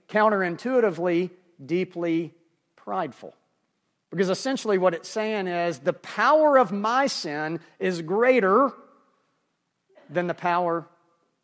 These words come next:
of God." And surely Saul, to some degree, thought that, right? Paul did not, and by the way, I will interchangeably be using the words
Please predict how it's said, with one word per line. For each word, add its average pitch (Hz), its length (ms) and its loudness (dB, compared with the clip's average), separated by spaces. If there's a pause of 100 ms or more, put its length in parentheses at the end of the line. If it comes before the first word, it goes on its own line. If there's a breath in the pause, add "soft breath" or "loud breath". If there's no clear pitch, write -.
(100)
of 113 140 -14
God." 110 340 -8 (1500)
And 185 160 -4
surely 262 480 2
Saul, 233 440 2
to 214 120 -8
some 240 300 -4
degree, 190 540 -2
thought - 460 -4
that, 110 220 -8
right? 165 320 0 (240 loud breath)
Paul 262 440 6
did 190 180 2
not, 208 520 4
and 175 120 -4
by 196 120 8
the 180 80 6
way, 165 180 4
I 156 80 4
will 151 280 2
interchangeably 147 800 -4 (800)
be 170 100 0
using 156 360 -2
the 143 80 -4
words 139 460 -4